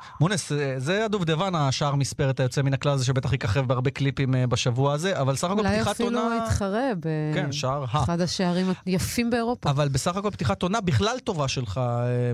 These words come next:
Speaker 1: צריך לזכור שהקדנציה הקודמת שלך ברדבול הייתה מאכזבת, ועכשיו אתה בעניינים מההתחלה.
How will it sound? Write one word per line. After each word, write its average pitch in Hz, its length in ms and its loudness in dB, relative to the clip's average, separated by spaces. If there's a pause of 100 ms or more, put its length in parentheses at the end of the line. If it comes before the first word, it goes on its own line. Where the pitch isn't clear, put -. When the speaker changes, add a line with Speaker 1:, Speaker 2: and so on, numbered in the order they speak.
(240)
Speaker 1:
צריך - 140 -4
לזכור 165 200 -2
שהקדנציה 175 440 -2
הקודמת 175 320 -2
שלך 170 240 -8 (140)
ברדבול 170 580 -2
הייתה 180 260 -2
מאכזבת, 180 600 -2
ועכשיו 156 260 -2
אתה 170 360 -2
בעניינים 170 500 -2
מההתחלה. 147 420 2